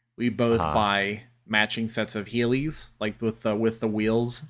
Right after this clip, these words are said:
Speaker 1: on the heel.
Speaker 2: Yeah.
Speaker 1: And we just take it on the go, and we just record while we're rolling around the convention center.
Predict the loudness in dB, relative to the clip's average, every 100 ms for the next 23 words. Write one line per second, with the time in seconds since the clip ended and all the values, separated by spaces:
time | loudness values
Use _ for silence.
0 | -8 -4 -4 0 2 2 0 4 6 6
1 | 4 0 -12 _ _ _ _ 0 4 6
2 | 4 4 2 2 -2 -12 -18 _ _ _
3 | _ _ _ -6 -2 0 2 2 2 2
4 | 4 4 2 -4 _ _ _ -2 0 0
5 | 0 2 2 2 -2 -14 _ -2 -2 2
6 | 4 6 6 4 4 4 4 4 2 2
7 | 0 0 -2 -4 -6 -4 -4 -6